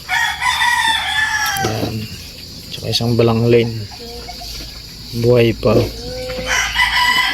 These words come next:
Kuyog. Kuyog. Kuyog.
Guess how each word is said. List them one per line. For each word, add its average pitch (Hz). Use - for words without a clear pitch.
Kuyog. 120
Kuyog. 120
Kuyog. 110